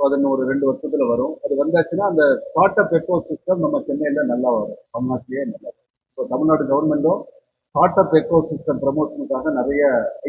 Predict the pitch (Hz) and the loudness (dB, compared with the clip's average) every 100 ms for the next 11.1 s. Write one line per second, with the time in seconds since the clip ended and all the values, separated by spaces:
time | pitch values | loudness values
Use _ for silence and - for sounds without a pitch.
0 | 139 135 139 127 - _ _ 156 165 160 | -2 0 0 0 -4 _ _ 2 4 0
1 | - 143 151 143 156 151 170 156 143 131 | -2 0 4 4 4 2 0 2 -2 -4
2 | - 147 147 127 127 127 135 139 127 123 | -6 -2 0 0 -2 -2 -2 -2 -2 -2
3 | 131 131 123 120 113 131 123 - _ _ | 0 0 2 2 0 0 -2 -6 _ _
4 | 453 - _ _ _ _ - 123 147 165 | -12 -12 _ _ _ _ -12 0 2 4
5 | 180 151 147 160 160 143 120 - 165 170 | 4 4 2 4 4 4 2 0 0 2
6 | 180 165 135 156 - 135 - 123 120 - | 0 0 0 -2 -2 -8 -6 -4 -4 -8
7 | _ _ - 175 180 160 165 156 143 139 | _ _ 0 4 4 2 2 0 0 -2
8 | 135 120 120 139 151 135 139 135 127 110 | -4 -6 -6 -4 -2 0 0 0 -2 -2
9 | 123 135 123 117 117 107 120 120 127 120 | 0 -2 -2 -4 -4 -2 -2 -2 0 0
10 | 143 156 151 135 143 143 135 131 156 - | 0 0 0 -2 -2 -2 -2 -2 -4 -4
11 | - | -8